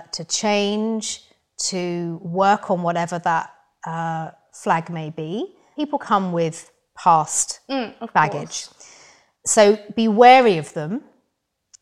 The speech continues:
Speaker 1: Don't rule them out, but it all depends on how much that person is prepared to work
Speaker 2: Mm.
Speaker 1: on that and the response. But red flags should always be acted on.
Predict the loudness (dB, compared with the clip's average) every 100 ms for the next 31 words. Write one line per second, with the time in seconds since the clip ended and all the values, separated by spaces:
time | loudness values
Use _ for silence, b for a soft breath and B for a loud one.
0 | _ -18 -18 _ _ -2 2 2 2 2
1 | 2 2 2 0 -2 -8 -6 -6 -4 -4
2 | -4 -6 -4 -2 -2 -6 -6 -6 -10 -8
3 | -6 -4 -6 -6 -2 -2 -2 -6 -4 -6
4 | -8 -12 -14 -14 -4 -4 -2 -8 -8 -8
5 | -6 -6 -6 -8 -20 _ _ -16 -10 -8
6 | -6 -8 -12 -12 -12 -10 -10 -8 -6 -6
7 | -10 -14 -8 -6 -6 _ _ -10 -6 -6
8 | -6 -8 -8 -12 -14 -12 -14 -12 -12 -14
9 | -18 -20 -20